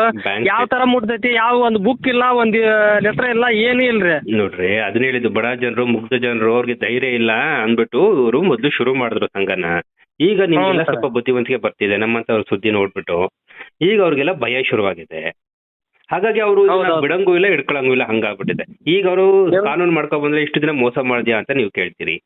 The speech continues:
Speaker 1: ಅಥವಾ
Speaker 2: ಹೌದು, ಹೌದು.
Speaker 1: ಈಗೇನಾದ್ರೂ ನೀವು ಕಾನೂನು ಮಾಡೋದಕ್ಕೆ ಅಥವಾ ಮುಂದೆ ಏನಾದ್ರು ಈ ಕಾನೂನು ಮಾಡಕ್ ಹೋದ್ರೆ
Speaker 2: ಹ್ಞೂ ಸರ್.
Speaker 1: ಆಗಲ್ಲ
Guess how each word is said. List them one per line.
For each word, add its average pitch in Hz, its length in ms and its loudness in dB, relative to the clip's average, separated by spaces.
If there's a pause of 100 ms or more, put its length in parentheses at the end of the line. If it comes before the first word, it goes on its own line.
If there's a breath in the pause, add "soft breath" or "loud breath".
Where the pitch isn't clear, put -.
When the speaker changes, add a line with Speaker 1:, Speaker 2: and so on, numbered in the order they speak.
(260 loud breath)
Speaker 1:
ಅಥವಾ 151 260 -2
Speaker 2:
ಹೌದು, - 0 -
ಹೌದು. 160 160 0
Speaker 1:
ಈಗೇನಾದ್ರೂ 185 480 0
ನೀವು 180 240 2
ಕಾನೂನು 143 320 -2
ಮಾಡೋದಕ್ಕೆ 131 500 -2 (200)
ಅಥವಾ 123 200 -2
ಮುಂದೆ 156 280 0
ಏನಾದ್ರು 139 480 2
ಈ 123 100 2
ಕಾನೂನು 135 320 -2
ಮಾಡಕ್ 120 260 -4
ಹೋದ್ರೆ 98 300 0 (880)
Speaker 2:
ಹ್ಞೂ 156 200 0
ಸರ್. - 180 -12
Speaker 1:
ಆಗಲ್ಲ 104 380 -2